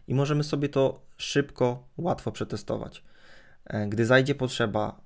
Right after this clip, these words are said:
zmiany naszego docelowego środowiska, to też dosyć, nie powiem, że prosto, ale dosyć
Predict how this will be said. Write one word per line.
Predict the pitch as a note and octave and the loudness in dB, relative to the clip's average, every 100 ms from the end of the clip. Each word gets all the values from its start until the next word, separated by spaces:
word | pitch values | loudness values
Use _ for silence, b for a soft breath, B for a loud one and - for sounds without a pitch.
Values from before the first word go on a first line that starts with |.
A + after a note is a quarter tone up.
| - - | -20 -12
zmiany | C3+ A2 A#2 B2 C3+ A2+ | -6 -2 2 4 4 0
naszego | A2 - A2+ | -2 -2 -2
docelowego | A2+ A2+ A2+ G#2+ A2+ G#2+ | -4 -2 -2 -2 -2 -4
środowiska, | - G#2+ G#2 G#2 - A#2+ C#3+ B B B - | -6 -6 -6 -8 -4 -2 -2 B B B -12
to | - | -10
też | - D3 D3 D3 - - - - | 0 4 4 2 -8 -16 -14 -6
dosyć, | B2 B2+ C3 B2 G#2+ - - - - - - - - - | 2 4 4 0 -2 -8 -12 -16 -20 -18 -18 -20 -20 -10
nie | A2 | -8
powiem, | G#2+ B2 A#2+ | -2 0 0
że | A#2 | -2
prosto, | - B2 C3+ - C3+ C3 - - - | 2 4 4 4 2 2 -4 -20 -16
ale | - A#2+ A2 | -4 -2 2
dosyć | B2 B2+ B2 A#2+ - - | 2 2 0 0 -2 -12